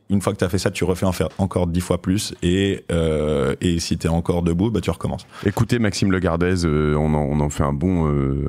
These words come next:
Speaker 2: un bon tour, euh, notamment, hein, sur mon épisode avec lui, qui a quelques temps, mais t-, très intéressant.
Speaker 1: Donc ça, c'est pareil. Une fois que t'as vu ça, euh, moi, je débarquais, j'avais jamais vu ça. C'est, c'est incroyable de voir une chose pareille.
Speaker 2: Tu crois toujours à,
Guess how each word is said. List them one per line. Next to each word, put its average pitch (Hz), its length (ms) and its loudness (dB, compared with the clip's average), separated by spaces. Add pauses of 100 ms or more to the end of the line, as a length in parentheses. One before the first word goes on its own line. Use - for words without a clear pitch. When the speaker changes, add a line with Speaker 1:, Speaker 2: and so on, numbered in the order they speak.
(120)
Speaker 2:
un 71 80 -2
bon 78 200 -2
tour, 73 380 0
euh, 69 220 0
notamment, 71 460 0
hein, 76 40 -2
sur - 160 -2
mon 69 100 2
épisode 76 400 0
avec - 200 -4
lui, 73 120 -2
qui - 80 -4
a - 40 -4
quelques - 300 -4
temps, 80 140 0
mais 73 160 -2
t-, - 180 -10
très - 300 -2
intéressant. 67 400 -2
Speaker 1:
Donc 92 180 0
ça, 120 140 0
c'est 110 160 -2
pareil. 78 480 -2
Une 85 100 2
fois 95 160 -2
que 87 60 -8
t'as 80 100 -2
vu 78 140 -4
ça, 104 320 2
euh, 78 280 -2
moi, 82 160 0
je 76 100 -4
débarquais, 73 420 -2
j'avais 71 200 -6
jamais 71 220 -10
vu 65 80 -10
ça. 101 240 0
C'est, 78 220 -8
c'est - 120 -10
incroyable 80 380 -2
de - 60 -12
voir 73 100 -10
une 82 80 -8
chose 82 140 -4
pareille. 71 220 -6 (280)
Speaker 2:
Tu - 140 0
crois 151 200 0
toujours 147 320 0
à, 135 120 0